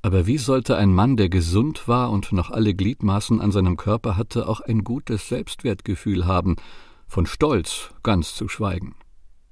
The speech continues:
Schließlich hatte er beschlossen, zu Hause zu bleiben und in seiner Fabrik zu arbeiten, statt sich den anderen Männern anzuschließen, die ihr Zuhause und ihre Lieben zurückgelassen hatten, um im Krieg zu kämpfen.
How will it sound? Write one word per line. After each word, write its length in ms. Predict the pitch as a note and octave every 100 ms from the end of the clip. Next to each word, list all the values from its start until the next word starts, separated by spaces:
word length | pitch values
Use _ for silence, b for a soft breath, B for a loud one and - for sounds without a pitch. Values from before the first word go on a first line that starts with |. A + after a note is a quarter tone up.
| -
Schließlich 520 | - G#2 - G2+ F#2+
hatte 180 | G2 F2+
er 80 | F2
beschlossen, 500 | F2 - G2 - F#2
zu 200 | - F#2
Hause 260 | A#2+ G2+ F2+
zu 200 | - E2+
bleiben 400 | F2+ F#2 F#2+ F#2+
und 160 | F2+
in 100 | G2
seiner 240 | F#2 F2+ E2+
Fabrik 400 | F#2+ F#2 B2+ -
zu 140 | E2
arbeiten, 480 | E2+ D#2 D#2+ - E2 B B B B
statt 280 | - G#2+ E2+
sich 240 | - E2+
den 160 | - F2+
anderen 480 | G2+ G2+ F2 F2 E2+
Männern 380 | F2+ F2 E2+ F2
anzuschließen, 960 | F#2 F2+ - E2+ - G2 - G2+ F2
die 140 | E2+ -
ihr 120 | E2
Zuhause 540 | - F2 F2+ F2+ F2+
und 140 | E2+ D#2
ihre 180 | D#2+ E2
Lieben 320 | F2+ F2 E2+
zurückgelassen 840 | - - F#2+ F#2+ E2 E2+ - F#2
hatten, 260 | F2+ - G#2
um 120 | F#2+
im 140 | F#2+
Krieg 320 | - C3+ - -
zu 140 | G#2
kämpfen. 480 | - - F2 -